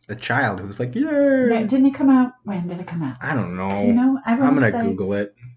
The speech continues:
Speaker 2: 'cause I wanna say, mm, late nineties.
Speaker 1: Two thousand four.
Speaker 2: Oh, wow. Okay.
Speaker 1: Okay. So this cast is interesting
Speaker 2: <laughs>
Speaker 1: because
Speaker 2: Basically one person.
Speaker 1: Tom Hanks, Tom Hanks,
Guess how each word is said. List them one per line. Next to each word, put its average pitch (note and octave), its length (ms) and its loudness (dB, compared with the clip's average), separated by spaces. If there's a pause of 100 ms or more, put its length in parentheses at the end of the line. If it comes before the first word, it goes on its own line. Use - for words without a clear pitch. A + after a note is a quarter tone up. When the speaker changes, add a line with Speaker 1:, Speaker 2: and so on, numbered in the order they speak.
(140)
Speaker 2:
'cause A#3 140 -2
I D4 120 4
wanna E4+ 160 -4
say, A#3+ 440 -2
mm, G3 440 -2
late G3+ 180 -4
nineties. F3+ 440 -6 (640)
Speaker 1:
Two F3 100 0
thousand C#3+ 300 0
four. A2+ 360 -2 (300)
Speaker 2:
Oh, D4 200 2
wow. A#3 440 -2 (120)
Okay. G#3+ 440 -6 (100)
Speaker 1:
Okay. G#2 300 -2 (380)
So - 200 -8
this A3 200 0
cast G#2+ 400 -6
is F2+ 80 -8
interesting F2+ 680 -12 (120)
Speaker 2:
<laughs> - 140 -16
Speaker 1:
because A2+ 640 0
Speaker 2:
Basically A3 480 0
one F3 260 0
person. - 360 -6 (880)
Speaker 1:
Tom D3+ 300 -4
Hanks, A2 640 -8 (240)
Tom C3+ 260 -4
Hanks, G2+ 600 -8